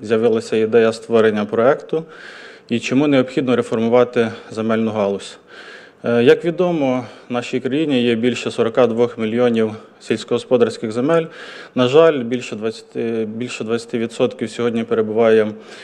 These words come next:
в окупації. Е, і більшість цих земель — це землі, які сьогодні є в приватній власності. Е, частина земель перебуває в комаль-, комунальній власності, але також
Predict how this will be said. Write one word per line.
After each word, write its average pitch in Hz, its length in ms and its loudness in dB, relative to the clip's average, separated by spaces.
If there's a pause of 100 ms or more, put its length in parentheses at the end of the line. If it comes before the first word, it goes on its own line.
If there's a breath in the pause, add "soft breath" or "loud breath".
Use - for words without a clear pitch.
(220 loud breath)
в 110 80 -4
окупації. 135 800 2 (420 loud breath)
Е, 113 140 -10 (160)
і 123 380 -2 (680 loud breath)
більшість 139 480 -2
цих 127 180 0
земель — 143 520 2 (360 loud breath)
це 113 220 -2
землі, 117 420 0
які 110 360 -2 (240)
сьогодні 113 440 -2
є 110 140 4
в 107 140 -2
приватній 151 460 2
власності. 131 760 0 (680 loud breath)
Е, 110 120 -6
частина 135 420 -2
земель 120 280 2
перебуває 110 460 2
в 107 100 -4
комаль-, 131 300 -2
комунальній 139 540 0
власності, 127 600 0
але 113 180 0
також 123 480 0